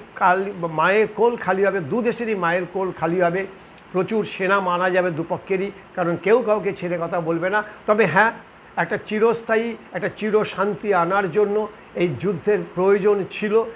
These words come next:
পাকিস্তানকে বুঝিয়ে দেওয়ার দরকার ছিল যে এই জঙ্গি কার্যকলাপ যদি চলে বা জঙ্গিদের যদি মনে করে তারা ভারতে ঢুকিয়ে দিয়ে ভারতের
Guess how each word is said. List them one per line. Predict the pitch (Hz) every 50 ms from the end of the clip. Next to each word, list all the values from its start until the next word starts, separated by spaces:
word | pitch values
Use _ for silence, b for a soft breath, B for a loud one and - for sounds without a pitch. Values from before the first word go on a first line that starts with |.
| - - - -
পাকিস্তানকে | 175 160 131 214 202 - 220 202 190 170 165 143
বুঝিয়ে | 113 123 175 208 175 240 233 220
দেওয়ার | 220 214 220 214 180 165
দরকার | 196 196 180 - 226 214 214 -
ছিল | - 208 196 214 208 208 B B B B B
যে | 147 180 180 -
এই | 208 220 262 247 180
জঙ্গি | 147 202 208 214 214 226 220 -
কার্যকলাপ | 220 208 180 147 202 196 175 202 214 196 196 180 156 127
যদি | 190 190 190 170
চলে | - 190 196 202 208
বা | 190 185 180
জঙ্গিদের | 143 117 180 196 202 202 190 220 196 208 202 170
যদি | 143 196 185 190
মনে | 180 170 175 190 185
করে | 196 202 185 185 175 160 B B B B -
তারা | 175 180 185
ভারতে | 170 135 147 180 196 190 - 208 175 123
ঢুকিয়ে | 147 185 170 208 214 208
দিয়ে | 175 196 190
ভারতের | 156 156 175 185 - - 196 185